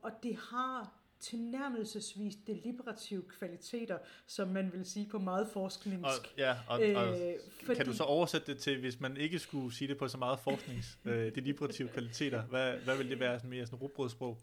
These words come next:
Speaker 1: Ja, altså at, at man, at man har en, en, øh,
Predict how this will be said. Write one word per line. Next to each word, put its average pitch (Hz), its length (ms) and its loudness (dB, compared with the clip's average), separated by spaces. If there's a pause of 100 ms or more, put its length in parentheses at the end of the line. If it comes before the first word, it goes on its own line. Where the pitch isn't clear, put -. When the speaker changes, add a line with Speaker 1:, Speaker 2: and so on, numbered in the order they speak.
(180)
Speaker 1:
Ja, 175 200 -8 (140)
altså 208 160 -2 (100)
at, 240 220 -2
at 240 160 -2
man, 233 360 -2
at 233 180 -4
man 226 200 -2
har 247 600 -2
en, 214 400 2
en, 202 420 -2
øh, 185 360 0